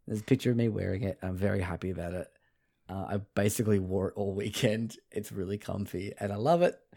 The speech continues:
Um, and yeah, I also started reading Paper Girls. Getting excited for that T V show.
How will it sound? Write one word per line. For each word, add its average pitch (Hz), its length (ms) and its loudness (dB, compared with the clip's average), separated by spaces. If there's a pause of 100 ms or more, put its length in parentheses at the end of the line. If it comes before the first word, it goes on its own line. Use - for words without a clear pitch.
(520)
Um, 127 840 4 (200)
and 180 680 4
yeah, 415 440 6 (280)
I 180 140 10
also 196 260 10
started 202 220 8
reading 190 220 6
Paper 175 260 4
Girls. 117 420 2 (680)
Getting 127 180 -4
excited 127 320 4
for 127 60 2
that - 160 2
T 120 160 4
V 127 120 6
show. 117 340 4